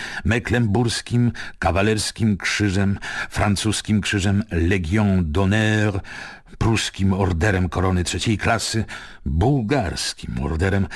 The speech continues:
za obywatelskie zasługi trzeciego stopnia, perskim orderem Lwa i Słońca trzeciej klasy, duńskim orderem Dannenborg, czarnogórskim orderem księcia Daniły pierwszego czwartego stopnia,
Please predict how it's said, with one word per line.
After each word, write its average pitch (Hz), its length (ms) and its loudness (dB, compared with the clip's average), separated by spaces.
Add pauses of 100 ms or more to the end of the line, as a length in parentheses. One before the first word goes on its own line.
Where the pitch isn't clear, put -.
(220)
za - 260 0
obywatelskie 113 760 2
zasługi 104 580 0
trzeciego 95 440 -2
stopnia, - 460 -6 (280)
perskim 127 640 0
orderem 110 520 2 (120)
Lwa 85 420 0
i - 180 -6
Słońca 110 500 0
trzeciej 95 440 -4
klasy, 80 440 -4 (280)
duńskim 139 800 0
orderem 101 540 0 (180)
Dannenborg, 71 1160 -4 (360)
czarnogórskim 98 880 2
orderem 82 380 0
księcia 87 520 -2
Daniły 80 560 2
pierwszego 107 600 -2 (240)
czwartego 82 500 -2
stopnia, - 460 -4